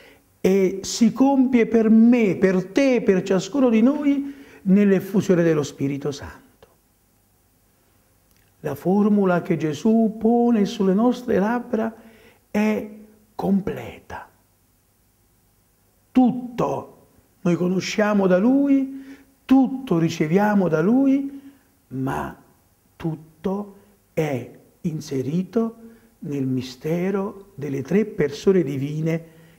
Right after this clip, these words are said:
e del loro amore per noi. Il Padre, il Figlio e lo Spirito Santo. Dal battesimo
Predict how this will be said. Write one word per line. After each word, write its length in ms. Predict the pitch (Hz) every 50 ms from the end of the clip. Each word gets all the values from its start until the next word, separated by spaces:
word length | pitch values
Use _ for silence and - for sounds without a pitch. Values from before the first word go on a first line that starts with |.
| _ _ _
e 140 | - 147
del 240 | 135 151 139 131 131
loro 720 | 135 156 165 175 185 196 190 185 180 180 - - - - _
amore 520 | _ - 135 131 123 131 139 139 147 151 147
per 180 | - - 147
noi. 420 | 139 127 117 110 104 87 - - _ _ _ _ _ _ _ _ _ _ _ _ _ _ _ _ _ _ _ _ _ _ _ _ _ _ _ _ _ _ _ _ _ _ _ _ _ _
Il 180 | - - - _
Padre, 640 | _ - 143 151 160 180 196 185 233 233 233 240 233 - - - - - _ _ _ _
il 140 | - 131
Figlio 840 | 131 - - - - 160 151 147 160 156 160 165 160 160 165 170 - - - - _ _ _ _ _
e 100 | _ 185
lo 100 | 170 175
Spirito 540 | 175 - - - 113 117 123 143 - - 151
Santo. 340 | 135 - - - - - - - _ _ - _ _ _ _ _ _ _ _ _ _ _ _ _ _ _ _ _ _ - - _ _ _ _ _ _ _ _ _ _ _ _ _ _ _ _ _ _ _ _ _ _ _ _ _ _ _ _ _ _ _ _ _ _ _ _ _ _ _
Dal 240 | _ 165 175 175 180
battesimo 1120 | 156 165 170 170 170 - - 240 240 233 233 - - 240 233 233 233 226 240 - - - -